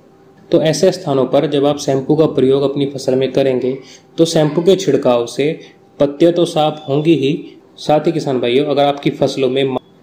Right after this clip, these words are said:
माइट यानी मकड़ी, मीलीबग और किसान भाइयों कुछ हद तक व्हाइट फ्लाई आदि कीटों से भी छुटकारा मिलता है। किसान भाइयों, वैसे तो शैम्पू का प्रयोग सभी फसलों के साथ किया जा सकता है, पर अगर इसका प्रयोग सब्जी वर्गीय फसलों में किया जाए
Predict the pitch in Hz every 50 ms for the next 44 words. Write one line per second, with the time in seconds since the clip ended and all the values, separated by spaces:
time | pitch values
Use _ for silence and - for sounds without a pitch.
0 | _ - 143 135 135 139 147 156 151 156 147 143 139 143 139 135 139 135 - 139
1 | 139 151 151 147 139 135 139 139 135 127 135 147 160 165 - - - - _ _
2 | - 180 196 - 180 151 165 160 156 143 131 135 165 190 - - 208 208 - -
3 | - 147 - - - - 135 151 165 - - - - _ _ _ _ - _ _
4 | _ - - - - - 143 143 165 180 170 - - 151 143 143 135 143 143 131
5 | 131 151 156 - 151 139 139 139 135 - - 147 196 190 160 - - - 123 135
6 | 170 202 202 156 131 - 127 120 - - - - - _ _ _ _ _ - _
7 | _ - 135 - 160 165 160 139 127 123 131 160 - - - - _ _ - 135
8 | 123 131 127 - - 180 175 - 190 - - 170 170 170 170 180 170 175 170 170
9 | - 123 123 123 127 139 143 147 - - - 135 143 170 170 - 151 139 - 143
10 | 143 139 139 139 - - 131 127 127 - - 160 160 147 143 135 - - - -
11 | - 135 131 127 - 139 160 - - - - - - - - - - 160 175 170
12 | 175 175 175 170 - - - 226 - 147 135 139 156 151 - - - 147 143 151
13 | 175 170 165 156 151 156 160 156 - - - 143 139 135 143 139 - - 143 135
14 | 123 - 131 127 139 135